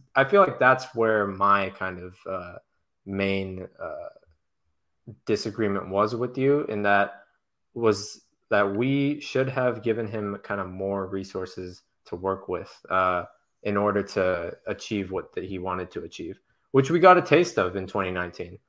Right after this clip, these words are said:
Uh, and that's always what I would bring it back to, is that when we kind of took the league by surprise in twenty nineteen, uh, we had a, a decent set of players up front. Like I said, those front four, Vako,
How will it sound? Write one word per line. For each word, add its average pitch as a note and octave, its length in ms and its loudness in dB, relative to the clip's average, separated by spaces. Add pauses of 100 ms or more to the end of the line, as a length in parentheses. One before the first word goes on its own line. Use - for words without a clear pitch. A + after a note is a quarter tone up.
(260)
Uh, G2+ 320 6
and G#2+ 100 0
that's C3 200 4
always C#3 260 8
what A#2+ 140 4
I G2+ 260 6
would F#2+ 300 -8
bring G#2+ 240 0
it - 120 -6
back G#2 360 2
to, - 260 -18 (400)
is G2 160 -2
that G#2 240 4
when C#3 460 0 (240)
we A#2 560 -2
kind G#2 180 -6
of G2 80 -6
took - 220 -8
the B2 60 -4
league A2+ 200 -2
by G#2+ 140 2
surprise F#2+ 420 -2
in F#2 80 -10
twenty F#2+ 240 -8
nineteen, F#2 520 -8 (340)
uh, F#2+ 240 4
we G2+ 80 0
had A2 180 2
a, F#2+ 260 0
a G2 120 -4
decent A#2+ 360 -6
set A#2+ 140 -2
of A2+ 100 -4
players G2 300 0
up F#2 160 -6
front. G2 260 -4
Like F#2+ 200 -6
I F#2 120 -4
said, F#2 320 -10
those F#2 260 -8 (260)
front B2+ 260 2
four, A#2 420 4
Vako, G2+ 640 2